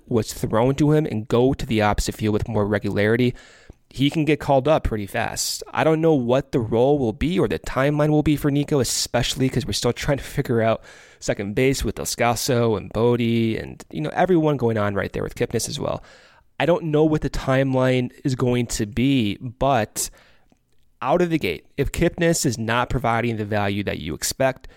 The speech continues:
or Bote is struggling, which I don't think he's going to do, but if he is struggling, and if Nico's performing, I,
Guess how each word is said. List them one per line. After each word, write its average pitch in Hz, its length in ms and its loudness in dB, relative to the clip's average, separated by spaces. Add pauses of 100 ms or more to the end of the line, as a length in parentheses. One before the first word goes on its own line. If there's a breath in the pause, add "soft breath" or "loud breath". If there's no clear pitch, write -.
(220 soft breath)
or 107 120 -2
Bote 120 360 2
is 120 360 -2
struggling, 127 580 0
which 117 140 -2
I 127 80 -6
don't 180 180 -2
think - 200 -6
he's 180 120 -2
going 151 240 0
to 147 100 -4
do, 135 240 0
but 131 160 -2
if 117 100 0
he - 160 -8
is 143 640 0
struggling, 127 680 -2 (540 soft breath)
and 117 120 -6
if 95 60 -8
Nico's 120 380 -2
performing, 135 640 0 (400)
I, 139 220 2